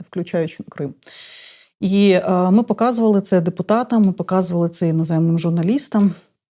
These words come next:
Я думаю, що це якраз дуже правильне було місце, да, і час для початку цієї презентації. Тепер,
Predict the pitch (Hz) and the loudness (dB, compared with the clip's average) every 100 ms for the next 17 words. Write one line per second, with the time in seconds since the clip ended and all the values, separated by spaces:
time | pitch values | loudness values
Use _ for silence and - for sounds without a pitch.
0 | _ _ - 226 185 190 190 180 185 202 | _ _ -2 2 2 2 2 0 -2 2
1 | 190 185 185 170 175 175 190 185 156 165 | 2 2 0 0 -2 -2 0 0 0 0
2 | 160 165 165 175 175 - 170 160 175 185 | -2 -2 0 0 -2 -8 -10 -8 -6 -6
3 | 185 175 226 320 - - - - 185 190 | -4 -4 -4 -4 -8 -12 -14 -4 -2 0
4 | 185 180 175 170 160 160 170 180 - 185 | -2 0 2 2 0 -2 -4 -4 -4 -4
5 | - 180 - 170 165 165 185 185 170 185 | -4 -8 -6 -4 -4 -6 -8 -8 -8 -10
6 | - 202 190 233 277 | -10 -10 -6 -4 -6